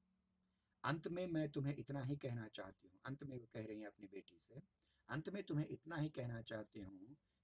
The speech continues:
कि दहेज जैसी कुरीति से लड़ने के लिए लड़कियों को सबसे पहले शिक्षा प्राप्त कर, कर स्वयं को आर्थिक दृष्टि से आत्मनिर्भर बनाने की दिश-, दिशा में काम करना चाहिए।" क्या करना चाहिए?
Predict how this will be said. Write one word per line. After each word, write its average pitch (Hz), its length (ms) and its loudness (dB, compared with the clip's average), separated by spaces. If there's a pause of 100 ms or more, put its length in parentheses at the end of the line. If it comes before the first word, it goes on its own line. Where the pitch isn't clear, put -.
कि 143 60 0
दहेज 127 400 2
जैसी 139 320 4
कुरीति 127 460 -4
से 147 200 2
लड़ने 120 420 -4
के 123 200 -6
लिए 117 360 -4 (420)
लड़कियों 135 480 0
को 160 160 -6
सबसे 120 400 0
पहले 123 300 -4
शिक्षा 143 380 -2
प्राप्त - 380 -8
कर, 92 80 -8
कर 95 500 -4 (800)
स्वयं 160 500 8
को 190 140 4
आर्थिक 131 460 -2
दृष्टि 120 280 -4
से 120 140 0
आत्मनिर्भर 117 480 -6
बनाने 104 300 -8
की - 120 -18
दिश-, - 360 -12
दिशा 101 300 -8
में 123 160 -4
काम 131 200 0
करना 80 260 -10
चाहिए।" - 300 -16 (420)
क्या 139 100 4
करना 139 260 -2
चाहिए? 139 340 -2